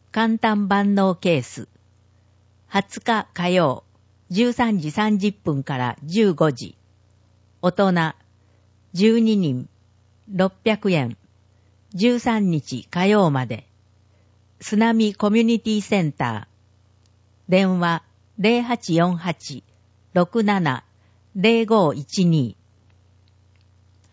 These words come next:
笑いヨガ。二十一日水曜、十時から十一時三十分。大人、三十人、百円。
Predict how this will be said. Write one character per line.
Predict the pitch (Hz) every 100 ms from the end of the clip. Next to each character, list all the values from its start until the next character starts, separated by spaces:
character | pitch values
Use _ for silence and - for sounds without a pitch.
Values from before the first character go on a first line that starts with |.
| _
笑 | 185 190 226 233 226
い |
ヨ | 226 180
ガ。 | 131 - _ _ _ _ _ _ _ 202
二 | 240
十 | 220 202 156
一 | 147 156 220
日 | 202 190 - 170 -
水 | - 202 190
曜、 | 175 143 117 _ _ _ _ _ 202
十 | 185 254
時 | 208 196
か | 170
ら | 143 135
十 | 143 214 226
一 | 202 214 160
時 | 135
三 | 185 180 175
十 | 165
分。 | _ - 120 110 _ _ _ _ _ _ _ _ -
大 | 175
人、 | 196 180 165 156 - _ _ _ _ _ _ _
三 | - 220 226
十 | 208 208
人、 | 151 131 117 - _ _ _ _ _ _ _ -
百 | 180 170 202
円。 | 175 156 147